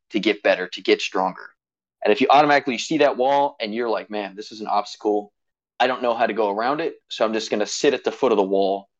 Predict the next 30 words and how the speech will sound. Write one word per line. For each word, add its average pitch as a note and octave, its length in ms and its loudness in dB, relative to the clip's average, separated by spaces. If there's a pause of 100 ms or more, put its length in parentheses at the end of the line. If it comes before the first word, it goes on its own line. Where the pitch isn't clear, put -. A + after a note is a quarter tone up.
(160)
until G2+ 280 2
someone G2+ 300 0
figures F#2+ 300 -2
it F2+ 80 0
out - 180 -2
for F#2 220 0
me." - 220 -16 (880)
Or D#3 160 6
you E3+ 100 -2
can B2 160 2
view C3+ 100 8
it A#2+ 60 8
as A2+ 100 4
an A2 60 2
opportunity G#2+ 760 2 (840)
to, - 100 4
like, F#2+ 240 4
find A#2+ 400 2
an A2+ 60 -4
innovative A#2 440 0
way A2+ 140 0
to A2 100 -8
go F#2+ 220 -4
over, G#2 460 -2
around, G#2+ 440 0
through, A2 300 0
under F#2+ 460 0
this G2+ 180 -2
wall. F#2+ 400 -2 (720)
So, G2+ 500 4